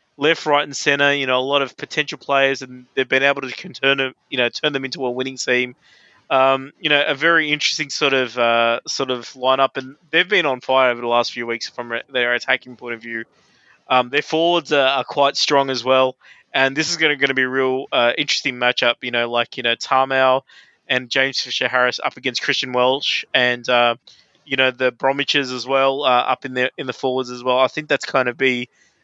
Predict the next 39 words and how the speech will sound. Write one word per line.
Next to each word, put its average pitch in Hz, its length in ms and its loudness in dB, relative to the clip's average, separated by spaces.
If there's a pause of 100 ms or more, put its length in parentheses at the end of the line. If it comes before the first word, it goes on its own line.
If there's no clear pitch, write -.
a 135 60 0
very 147 220 0
interesting 135 400 -4
contest. 135 400 -2
Obviously, 131 320 -2
whoever 123 280 0
wins, 123 280 -4
uh, 120 280 2
uh, 127 240 -2
as 123 220 -2
well. 131 200 0 (500)
And 170 120 0
look, 180 160 -2
on 175 120 0
their 196 140 2
bench, 147 520 0
you 135 60 -4
know, 131 200 2
Finucane, 156 800 -2 (140)
uh, 127 360 2
Brandon 147 380 0
Smith, 143 340 -4
and 127 160 -6
Tino, 156 540 2 (560)
um, 131 400 4
some 143 240 -4
really 180 180 4
good, 151 240 -2
big 139 140 -4
players. 156 320 2
But 143 100 -2
I, 151 260 2
but 170 140 -6
I've 156 140 2
also 190 200 -2
gotta 151 160 2
say, 135 240 2
Nicho 156 320 0
Hynes 139 540 0